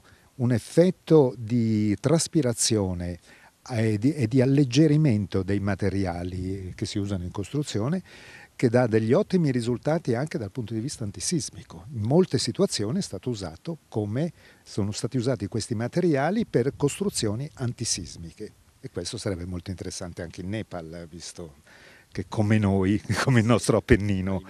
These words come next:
è peggio del nostro Appennino, è una zona ad, ad alta sismicità. E poi insieme alla fibra e a quelle, e ai prodotti delle paglie abbiamo un seme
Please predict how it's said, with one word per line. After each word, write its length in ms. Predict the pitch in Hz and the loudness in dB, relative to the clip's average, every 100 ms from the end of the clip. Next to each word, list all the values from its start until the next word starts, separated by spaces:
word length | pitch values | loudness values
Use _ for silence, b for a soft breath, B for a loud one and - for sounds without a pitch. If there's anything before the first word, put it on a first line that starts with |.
| B B B - | B B B -8
è 100 | 131 | -8
peggio 580 | - 82 127 107 123 107 | 2 10 10 10 4 4
del 140 | 101 | 4
nostro 320 | 107 104 101 | 2 0 -2
Appennino, 540 | 98 117 92 92 95 87 B B B B | 0 0 0 -2 -4 -8 B B B B
è 100 | 98 | -8
una 220 | 95 92 85 | -6 -6 -6
zona 420 | 95 92 90 90 _ | -6 -4 -6 -10 _
ad, 220 | 117 87 _ | -14 -14 _
ad 180 | 110 95 | -8 -2
alta 280 | 98 92 98 | -2 0 -4
sismicità. 800 | - 90 82 85 - - 87 - B B B B B | -4 -8 -8 -8 -8 -10 -16 -20 B B B B B
E 140 | - - | -4 -2
poi 500 | - 170 269 269 - | 4 6 6 2 0
insieme 760 | - 110 - - 151 160 123 107 | -2 0 0 4 4 4 2 -2
alla 240 | 92 101 | -4 -8
fibra 580 | - 151 147 104 95 90 _ | -2 0 0 -2 -6 -8 _
e 340 | - 107 101 90 | -8 -6 -4 -6
a 140 | 90 | -6
quelle, 580 | - 107 107 120 101 110 | -4 -2 0 -2 -2 -4
e 40 | |
ai 340 | 98 98 92 92 | -6 -4 -4 -6
prodotti 460 | - 87 127 - 101 | -6 0 2 2 0
delle 240 | 98 165 | 0 -2
paglie 500 | - 156 202 240 262 - B B | -2 -2 0 0 -2 -6 B B
abbiamo 420 | - 95 107 92 95 | -12 -4 -2 -2 -4
un 160 | 104 | -4
seme 540 | - - 208 247 233 | 0 2 2 2 -2